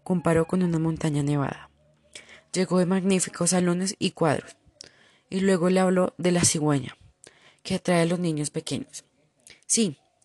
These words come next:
eran unas historias muy hermosas. Realmente, luego pidió a la princesa si quiere,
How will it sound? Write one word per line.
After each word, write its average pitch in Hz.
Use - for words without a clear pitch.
eran 180
unas 202
historias 170
muy 185
hermosas. 170
Realmente, 190
luego 175
pidió 185
a 175
la 160
princesa 151
si -
quiere, 196